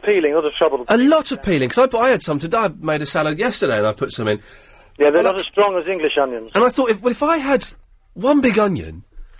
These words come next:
Speaker 2: the five shallots I've just peeled and cut,
Speaker 1: <laughs>
Speaker 2: I, I, I could do it all with one onion.
Speaker 1: Ah, yeah, but tomorrow, by having the shallots,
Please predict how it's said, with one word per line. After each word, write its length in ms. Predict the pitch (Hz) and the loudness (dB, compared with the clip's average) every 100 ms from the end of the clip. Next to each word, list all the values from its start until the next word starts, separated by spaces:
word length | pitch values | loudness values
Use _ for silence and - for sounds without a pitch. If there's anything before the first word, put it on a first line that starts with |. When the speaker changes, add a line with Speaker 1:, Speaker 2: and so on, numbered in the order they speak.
| - - - | -12 -8 -4
Speaker 2:
the 80 | 208 | -2
five 380 | - 269 302 311 | 0 2 2 0
shallots 560 | - 240 226 95 - 170 | 0 2 2 -2 -6 -4
I've 140 | 165 | -2
just 200 | 185 170 | -2 -2
peeled 340 | - 208 175 147 | -2 0 2 2
and 180 | 151 151 | 2 0
cut, 460 | 196 92 120 - _ _ _ | 0 0 -2 -8 _ _ _
Speaker 1:
<laughs> 240 | _ _ | _ _
Speaker 2:
I, 520 | - - 233 - 208 - | -10 0 0 2 -2 2
I, 260 | 226 247 247 | 0 0 0
I 60 | 233 | 0
could 120 | 254 | 0
do 100 | 254 247 | 2 4
it 60 | |
all 80 | 240 | 4
with 140 | 240 | 2
one 140 | 220 254 | 2 2
onion. 340 | 302 160 82 - _ _ _ - | 2 -2 -6 -14 _ _ _ -4
Speaker 1:
Ah, 180 | 156 170 | 2 4
yeah, 220 | 170 185 | 4 2
but 160 | - - | 0 -4
tomorrow, 540 | 147 185 208 131 139 156 _ _ - | -2 0 2 0 -4 -10 _ _ -4
by 140 | 143 | -2
having 220 | 170 196 170 | -2 -4 -4
the 80 | |
shallots, 460 | - 147 170 127 | -4 2 2 2